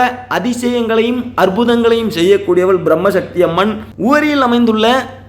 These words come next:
அருள்மிகு பிரம்மசக்தி அம்மனுக்கு பல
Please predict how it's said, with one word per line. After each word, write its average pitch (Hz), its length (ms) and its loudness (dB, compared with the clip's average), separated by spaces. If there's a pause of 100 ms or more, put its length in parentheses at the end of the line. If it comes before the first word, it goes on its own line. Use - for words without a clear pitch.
அருள்மிகு 208 480 0
பிரம்மசக்தி 226 560 2
அம்மனுக்கு 202 480 -4 (520)
பல 202 200 4